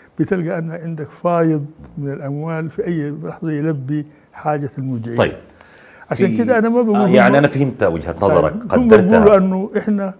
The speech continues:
Speaker 1: الحكومة ما عندها دلوقتي معرفة بالقطاع الصناعي.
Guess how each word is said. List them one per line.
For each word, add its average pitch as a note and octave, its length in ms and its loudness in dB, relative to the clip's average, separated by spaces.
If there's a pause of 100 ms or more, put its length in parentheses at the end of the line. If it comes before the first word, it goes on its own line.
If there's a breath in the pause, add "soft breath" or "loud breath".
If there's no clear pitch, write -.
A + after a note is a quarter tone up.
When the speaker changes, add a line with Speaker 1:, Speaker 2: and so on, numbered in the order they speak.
(140)
Speaker 1:
الحكومة F#3+ 500 0
ما G#3 60 -2
عندها E3+ 280 -2
دلوقتي C#3+ 520 -4 (1120 soft breath)
معرفة F#3 400 4
بالقطاع E3+ 640 -6
الصناعي. D3 480 -8